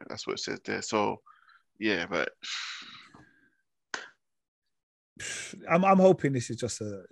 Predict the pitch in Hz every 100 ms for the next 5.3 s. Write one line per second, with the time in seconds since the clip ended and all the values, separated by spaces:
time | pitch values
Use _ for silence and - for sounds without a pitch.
0 | 104 104 120 101 113 - - 107 - -
1 | 92 - 92 95 82 95 101 104 101 98
2 | 98 - - 160 139 - - 208 160 120
3 | - - 208 147 120 117 104 - _ -
4 | 156 131 143 165 170 190 147 131 113 107
5 | - 101